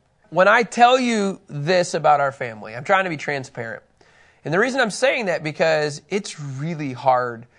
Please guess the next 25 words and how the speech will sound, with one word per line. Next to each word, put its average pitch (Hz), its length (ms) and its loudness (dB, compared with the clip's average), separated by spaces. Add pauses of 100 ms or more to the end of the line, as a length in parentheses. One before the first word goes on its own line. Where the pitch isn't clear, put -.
(300)
when 147 360 0
somebody 208 440 2
says 175 320 0
something 151 500 -2
and 143 180 -6
then 147 440 -4
you 190 500 -4
feel 202 260 -2
like 180 200 2
you 160 80 -6
gotta 151 160 0
get 139 120 -6
the 135 80 -8
last 120 260 -6
thing 131 140 -12
in. 104 80 -20 (600)
It's 180 140 -4
totally 208 340 0
not 151 200 -4
godly. 117 420 -2 (120)
A 151 60 -2
hundred 226 300 -6
percent 156 420 -6 (340)
not 156 540 -2
godly. 113 480 -6